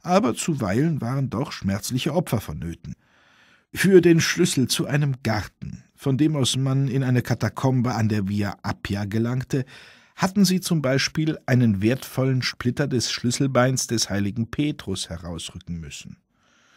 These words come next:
Es war schwer zu begreifen, wie bei Giaconios Gegurgel und Ugonios Verbalhieroglyphen ein solch komplizierter Handel zustande kommen konnte.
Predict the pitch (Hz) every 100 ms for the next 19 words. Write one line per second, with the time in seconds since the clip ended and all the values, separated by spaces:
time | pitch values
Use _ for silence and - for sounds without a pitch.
0 | - - - - - 185 180 147 - 107
1 | 107 - 131 117 101 98 95 101 98 104
2 | 98 95 101 - 123 110 101 - 98 104
3 | 135 139 135 135 - _ _ _ _ 120
4 | 110 135 117 123 127 123 110 107 107 95
5 | 101 113 104 117 117 - 117 123 - -
6 | 104 101 90 92 104 135 - 117 - 95
7 | - 117 113 92 98 135 123 117 - 98
8 | - 180 160 - 69 67 - - 65 -
9 | -